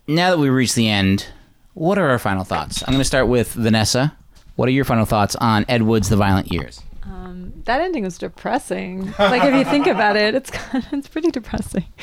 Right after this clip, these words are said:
Speaker 2: Um, great clothes. Love the wardrobe. I mean, I, like, I'm not a big fifties, like, I'm not a fan of fifties style, but, like,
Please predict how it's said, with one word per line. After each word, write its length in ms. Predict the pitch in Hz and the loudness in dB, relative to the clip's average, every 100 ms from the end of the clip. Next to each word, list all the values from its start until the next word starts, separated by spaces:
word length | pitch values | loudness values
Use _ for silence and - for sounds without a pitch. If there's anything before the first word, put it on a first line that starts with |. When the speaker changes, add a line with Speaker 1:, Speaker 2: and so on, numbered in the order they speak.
| - - - | -14 -8 0
Speaker 2:
Um, 880 | 214 214 214 214 214 214 214 226 214 - - | 2 2 2 2 2 2 4 2 0 -14 -8
great 300 | 185 277 370 | 0 0 0
clothes. 720 | - 233 233 196 170 - - - | 0 2 4 4 2 -2 -12 -8
Love 300 | 180 202 220 | 0 0 0
the 100 | 294 | -2
wardrobe. 880 | 226 170 170 - 220 262 302 330 311 | 0 2 0 0 2 4 4 2 0
I 120 | - 233 | 0 2
mean, 160 | 233 | 4
I, 280 | 220 214 202 - | 4 4 2 0
like, 220 | 180 - | -4 -4
I'm 120 | - 196 | -4 0
not 140 | 190 | 0
a 60 | 180 - | -2 -4
big 240 | 175 170 - | -4 -4 -4
fifties, 760 | - 175 - 180 170 160 - | -4 -4 -2 0 0 -2 -6
like, 140 | - 254 | 0 2
I'm 80 | 277 | 2
not 180 | 262 - | 0 -4
a 60 | |
fan 340 | 196 214 202 208 | -6 0 2 2
of 140 | 214 | 0
fifties 480 | - 220 226 214 - - - - | -4 -2 -2 -2 -4 -12 -20 -16
style, 800 | - - - 220 208 262 349 370 | -10 -8 -2 0 2 4 4 4
but, 500 | 247 214 196 - - - | 4 2 0 -4 -10 -8
like, 340 | 202 214 202 | -2 -2 -2